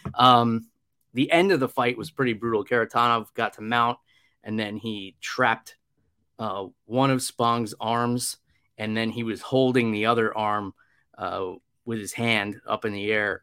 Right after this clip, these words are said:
and just blasting him with punches, and the, the ref had to step in and stop it. And Spong wasn't knocked out or anything,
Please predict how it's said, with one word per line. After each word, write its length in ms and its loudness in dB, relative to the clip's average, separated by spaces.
and 180 -8
just 220 -12
blasting 600 -2
him 140 -6
with 160 -8
punches, 480 -4
and 180 -14
the, 220 -6
the 100 -4
ref 200 2
had 160 0
to 60 -6
step 340 -6
in 180 -6
and 160 -10
stop 380 -4
it. 240 -8
And 220 -12
Spong 380 6
wasn't 400 0
knocked 320 2
out 200 8
or 120 2
anything, 560 -4